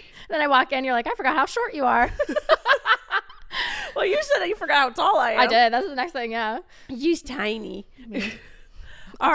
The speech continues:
Speaker 1: take
Speaker 2: right.
Speaker 1: it.
Speaker 2: So this is the show. Let's jump into it.
Speaker 1: Oh, nice. Okay. So we don't have a lot of, like, large news stories. We just have, like, a, a bunch of news blurbs, but they're good.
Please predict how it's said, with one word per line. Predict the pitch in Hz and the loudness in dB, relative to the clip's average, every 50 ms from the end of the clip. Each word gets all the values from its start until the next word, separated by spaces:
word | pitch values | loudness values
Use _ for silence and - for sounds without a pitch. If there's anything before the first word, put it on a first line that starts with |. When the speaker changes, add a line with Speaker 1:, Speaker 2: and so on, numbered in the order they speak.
| 311 415 | 4 4
Speaker 1:
take | 539 539 | 4 2
Speaker 2:
right. | - 185 | 2 0
Speaker 1:
it. | - - - - - - - - - - | -2 -6 -14 -20 -20 -20 -20 -20 -20 -14
Speaker 2:
So | - - 269 269 294 311 262 208 196 190 | -6 -2 0 2 2 2 0 -2 -6 -12
this | 185 196 254 349 | -10 -8 -8 -6
is | 359 392 359 269 | -6 -6 -6 -6
the | 277 320 | -8 -6
show. | - 294 302 311 330 466 480 466 - - - - - 196 196 208 226 | -2 0 2 2 2 2 -2 -4 -8 -16 -20 -20 -20 -20 -16 -6 -6
Let's | 240 254 247 | -6 -6 -4
jump | 233 - - 311 285 | -4 -4 -4 -2 -4
into | 294 370 285 196 | -4 -2 -2 -2
it. | 180 180 - - - - _ - - | -2 -4 -8 -14 -20 -20 _ -20 -18
Speaker 1:
Oh, | 247 247 262 - - - - - | -18 -18 -18 -18 -20 -20 -18 -16
nice. | 185 190 202 233 247 226 208 190 208 - - 233 | -10 -6 -2 -2 -2 -2 -2 -6 -10 -6 -2 -2
Okay. | 269 - 277 247 214 - - - - - | 2 4 4 4 2 0 -4 -14 -20 -20
So | - - 294 262 262 254 | -6 0 2 2 2 2
we | - 254 254 247 | -2 -4 -6 -4
don't | 247 240 262 269 285 | -4 -4 -4 -4 -4
have | 311 311 | -4 -4
a | 311 | -2
lot | 277 233 226 220 226 - | 0 0 2 2 2 0
of, | - 208 202 | -2 -6 -4
like, | 196 185 185 185 - - _ | -4 -6 -6 -6 -10 -16 _
large | - 190 190 190 185 175 180 190 202 220 226 226 - - | -12 -8 -4 -2 0 0 0 0 0 -2 -4 -6 -8 -10
news | 269 277 285 285 | -12 -12 -12 -10
stories. | - - 269 269 269 277 285 - | -8 -4 -2 -2 -2 -2 -2 -4
We | 240 | -6
just | 202 220 - | -8 -6 -6
have, | 254 214 208 185 | -6 -6 -6 -4
like, | 202 196 196 - - - - | -6 -6 -6 -8 -14 -16 -10
a, | - 180 190 185 180 - | -6 -4 -4 -4 -2 -2
a | - 180 | -4 -4
bunch | 175 - 196 185 185 190 - | -4 -4 -6 -6 -6 -6 -8
of | 196 175 180 175 | -8 -8 -8 -8
news | 202 202 190 180 180 - - - | -8 -10 -10 -10 -12 -14 -14 -14
blurbs, | 180 170 175 180 185 214 247 254 285 - | -10 -6 -4 -4 -2 -2 -2 -4 -6 -8
but | - 381 | -8 -4
they're | 381 381 339 | -2 -2 0
good. | 254 247 185 143 117 - - 294 | 0 0 -2 -2 -4 -8 -14 -18